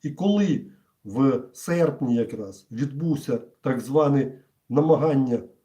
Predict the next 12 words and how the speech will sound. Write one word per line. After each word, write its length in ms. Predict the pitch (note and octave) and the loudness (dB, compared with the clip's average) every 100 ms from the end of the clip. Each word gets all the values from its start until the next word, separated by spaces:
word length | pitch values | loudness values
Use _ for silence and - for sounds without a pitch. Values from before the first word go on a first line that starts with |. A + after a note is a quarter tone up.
| _ | _
путчу 400 | - B3+ - - | -2 -2 0 -4
або 220 | A2 C#3 | -2 -2
перевороту, 720 | C3+ D3 D#3 E3 B3+ B3+ G#2+ - _ _ _ _ | 2 4 4 2 0 0 -6 -20 _ _ _ _
коли 400 | D3 D3 B2 B2 - _ | 2 4 2 -2 -14 _
центр 560 | - D#3 C3 G#2+ A#2+ - _ _ | 4 6 6 2 -6 -14 _ _
Москви 420 | - C#3 C#3+ D#3 B2 | -2 -2 -2 -6 -4
прийняли 460 | - C#3+ C3+ B2+ | 0 2 2 0
рішення, 560 | B2+ C#3 - A2 G2+ G2 _ _ _ - | -2 -4 -4 -8 -10 -14 _ _ _ -18
ну, 80 | |
скажімо, 320 | - - G#2 G2 | -14 -10 -8 -8
партійні 560 | - C3 - C#3+ C3 | -10 -10 -2 0 0
бонзи, 540 | A2 B2+ B2+ A#2+ G#2+ | -4 0 0 0 -4